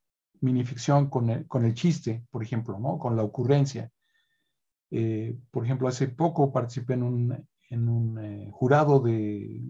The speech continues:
concurso internacional de minificción en Uruguay y llegaron doce mil textos. Entonces había un comité que fue seleccionando lo que realmente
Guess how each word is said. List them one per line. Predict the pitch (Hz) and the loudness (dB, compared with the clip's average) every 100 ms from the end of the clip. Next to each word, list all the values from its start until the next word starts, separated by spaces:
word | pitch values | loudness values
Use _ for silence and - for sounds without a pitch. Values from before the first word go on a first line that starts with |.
| 143 _ _ _ | -12 _ _ _
concurso | - 120 120 135 139 | -6 -4 0 0 0
internacional | 123 117 113 120 120 123 120 - _ _ _ | 0 0 0 0 0 0 -4 -10 _ _ _
de | 120 | 4
minificción | 117 113 110 - - 139 160 | 6 6 4 0 6 8 8
en | 117 | 4
Uruguay | 110 107 123 165 - _ _ _ _ _ _ _ _ _ - | 2 4 4 2 -4 _ _ _ _ _ _ _ _ _ -2
y | 123 120 117 113 113 - _ _ _ - | 0 2 2 2 0 -8 _ _ _ 0
llegaron | 127 170 180 | 4 6 6
doce | 131 127 131 | 6 4 6
mil | 151 143 | 6 6
textos. | 156 151 - 110 - - _ _ _ _ _ - | 0 -2 -6 -8 -8 -18 _ _ _ _ _ -8
Entonces | 117 120 139 - | -2 0 0 2
había | 123 143 | 4 6
un | |
comité | 147 139 135 139 | 8 6 6 2
que | 135 | 4
fue | 135 131 127 123 117 | 4 6 6 6 2
seleccionando | 120 117 120 - 127 135 143 | -2 0 0 0 4 8 8
lo | 143 131 | 6 2
que | 123 | 0
realmente | 123 143 147 139 143 131 127 143 | 4 4 4 2 2 2 0 -2